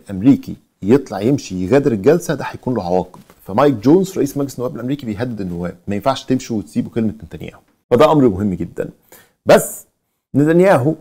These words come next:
لازم تعرف ان هو لما يلقي خطاب قصاد الكونجرس في امريكا لازم تعرف ان هو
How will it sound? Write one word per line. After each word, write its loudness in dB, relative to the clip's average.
لازم 0
تعرف -4
ان -4
هو 2
لما 2
يلقي -2
خطاب -4
قصاد -8
الكونجرس -4
في -8
امريكا -4
لازم -6
تعرف -8
ان -6
هو -2